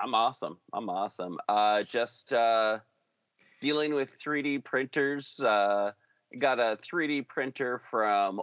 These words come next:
one of our sponsors and a three D printer from one of our other sponsors. I got a Mars three by Igloo that, uh, I think I got some, uh, bad, uh, resin,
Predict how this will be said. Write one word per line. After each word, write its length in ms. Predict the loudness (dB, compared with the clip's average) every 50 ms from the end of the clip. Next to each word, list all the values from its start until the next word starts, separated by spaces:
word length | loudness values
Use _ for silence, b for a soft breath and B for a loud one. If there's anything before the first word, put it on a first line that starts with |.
| -8 -8
one 240 | -4 -2 0 0
of 100 | 2 2
our 160 | 2 2 0 0
sponsors 720 | -4 -4 0 0 2 2 0 -2 -4 -4 -4 -4 -4 -4
and 100 | -2 -2
a 60 | -2
three 300 | -2 -4 -2 0 2 2
D 140 | 2 2 0
printer 380 | 0 0 -2 0 0 -2 -4 -4
from 240 | -2 -2 -2 -2
one 140 | 0 0 -2
of 100 | 0 0
our 160 | 0 2 2
other 240 | 2 2 0 -2 -4
sponsors. 600 | -4 -6 -2 -2 -2 -2 -2 -4 -6 -8 -8 -10 -14 B B B B B B B B
I 40 |
got 100 | -2 -2
a 20 | 0
Mars 400 | 2 2 2 2 2 0 -2 -6 -10
three 320 | -12 -8 -6 -4 -4 -2
by 260 | 0 0 0 0 0 -4 _ -6
Igloo 640 | -6 -6 -4 -4 -2 -2 0 0 -2 -2 -4 -4
that, 460 | -2 0 0 2 4 2 2 2 0 -4 _ -20 -20 -20 _ _ _ _ _ _ _ _ _ _ -2
uh, 40 | 0
I 200 | 2 2 0 0
think 220 | -2 -4 -6 -6
I 100 | -4 -4
got 200 | -2 -2 -2 -2
some, 380 | -2 -4 -4 -2 -2 -4 -6 -8 -6 -2
uh, 360 | -2 0 0 0 0 -2 -4 -8 _ -6
bad, 840 | -4 -2 -2 0 0 0 0 0 0 0 -2 -2 -4 -6 -8 -10 _ _ _ _ _ _ _ _ _ _ _ _ _ _ -2
uh, 360 | 0 0 2 0 0 -2 -2 -2
resin, 680 | -2 0 0 0 0 0 -2 -2 -2 -4 -6 -8 -10